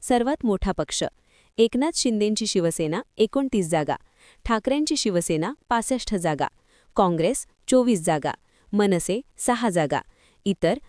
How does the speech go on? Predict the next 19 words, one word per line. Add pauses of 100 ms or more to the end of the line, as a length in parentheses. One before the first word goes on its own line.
(200)
आयएमआयएम, (160)
राष्ट्रवादी (200)
दहा
बारा
जागा. (560)
भाजपा
आणि
शिंदे
गटाकडे
मिळून (100)
एकशे
अठरा
जागा
आहेत, (300)
म्हणजे
बहुमत (120)
तर
आहे, (380)
पण